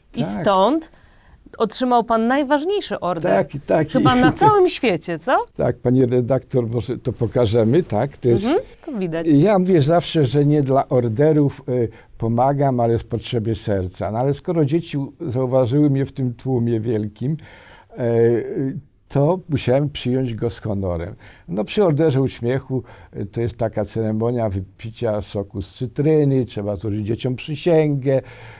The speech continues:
Speaker 2: E, no, jest to bardzo sympatyczne odznaczenie, które inspiruje do działalności, bo ten
Speaker 1: Po
Speaker 2: order
Speaker 1: tym już nie ma zmiłuj.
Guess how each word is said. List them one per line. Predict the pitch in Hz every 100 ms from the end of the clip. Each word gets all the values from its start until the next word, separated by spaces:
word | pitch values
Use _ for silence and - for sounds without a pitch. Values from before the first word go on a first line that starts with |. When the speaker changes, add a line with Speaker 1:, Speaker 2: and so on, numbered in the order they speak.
| -
Speaker 2:
E, | - 117 110 110 131 147
no, | 165 170 185
jest | 233 180
to | 170
bardzo | 143 160 147
sympatyczne | 147 147 139 127 123 135 - 131 131 - - -
odznaczenie, | - 123 104 120 98 - 131 151 147 135
które | - 131 131 131 -
inspiruje | 160 156 - 160 120 135 170
do | 139 139 170
działalności, | 139 156 170 226 311 262 - -
bo | 98 127 - - - -
ten | 151
Speaker 1:
Po | 151
Speaker 2:
order | 185 196 220
Speaker 1:
tym | 220
już | 185 226
nie | 349
ma | 403
zmiłuj. | 185 180 156 156 147